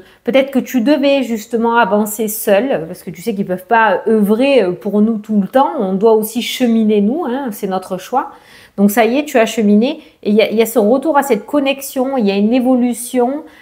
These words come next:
au niveau de ta spiritualité. Ça peut être aussi le fait que la spiritualité va revenir vraiment, euh, dans ta vie alors que tu l'as laissée de côté pendant un certain temps, euh, et ça va, ça va revenir là. Voilà. Donc s'il y a cette envie qui revient, c'est peut-être pas pour rien,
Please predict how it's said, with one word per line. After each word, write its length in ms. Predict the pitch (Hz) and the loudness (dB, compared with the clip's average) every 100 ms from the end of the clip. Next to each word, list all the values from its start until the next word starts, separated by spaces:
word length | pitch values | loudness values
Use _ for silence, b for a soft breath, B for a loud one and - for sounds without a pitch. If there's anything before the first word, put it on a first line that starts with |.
| B | B
au 120 | 214 | 2
niveau 260 | 226 226 269 | 4 4 2
de 80 | 226 | -2
ta 200 | 214 214 | -2 -4
spiritualité. 1080 | - 285 269 254 - 233 220 226 214 180 B B B | -4 -2 0 0 2 0 2 -4 -6 -12 B B B
Ça 160 | 240 | 0
peut 80 | 214 | 2
être 160 | 269 262 | 2 2
aussi 240 | 247 294 | 0 0
le 140 | 247 233 | 2 2
fait 240 | 277 277 | 2 0
que 80 | 226 | 0
la 100 | 214 | -2
spiritualité 720 | - 226 214 226 208 214 269 | -2 -4 -2 -2 -2 -2 -2
va 100 | 220 | 0
revenir 540 | 202 196 226 254 247 | 0 0 0 0 -2
vraiment, 500 | 190 214 233 262 269 254 B B - | -2 -2 0 0 -2 -6 B B 0
euh, 420 | 202 196 190 196 | 2 2 2 0
dans 220 | 190 240 | 2 2
ta 160 | 233 220 | 2 2
vie 160 | 247 | 2
alors 240 | 269 220 - | 2 0 -4
que 80 | |
tu 160 | 208 - | -10 -4
l'as 140 | 202 | -2
laissée 420 | 208 226 233 254 226 | -2 -2 -4 -4 -2
de 120 | 214 | -2
côté 340 | 214 214 254 | 0 0 0
pendant 180 | 233 208 | 0 0
un 160 | 196 202 | 0 -2
certain 420 | 214 202 202 196 | -4 -4 -4 -2
temps, 260 | 220 294 B B B B | -2 -4 B B B B
euh, 680 | 202 190 185 175 170 165 151 | 2 4 2 2 2 2 0
et 120 | 196 | 0
ça 120 | 208 208 | 0 2
va, 220 | 233 - | 2 0
ça 180 | 214 247 | -2 2
va 100 | 240 | 2
revenir 540 | 220 254 254 220 196 185 | 2 0 0 -2 -4 -8
là. 220 | 175 - _ 196 | -14 -16 _ -2
Voilà. 340 | 208 185 - B B B | 2 2 0 B B B
Donc 200 | 202 233 | 0 0
s'il 160 | - 254 | 2 0
y 40 | |
a 80 | 233 | 2
cette 280 | 226 247 277 | 2 0 2
envie 420 | 285 285 254 254 | 0 0 0 -2
qui 200 | - 233 | -4 -4
revient, 520 | 202 214 202 220 254 269 | 0 0 0 0 -2 -4
c'est 220 | 262 - | -6 -4
peut-être 200 | 214 208 | -6 -2
pas 100 | 233 | -2
pour 220 | 226 233 | -2 -6
rien, 240 | 226 175 | -4 -4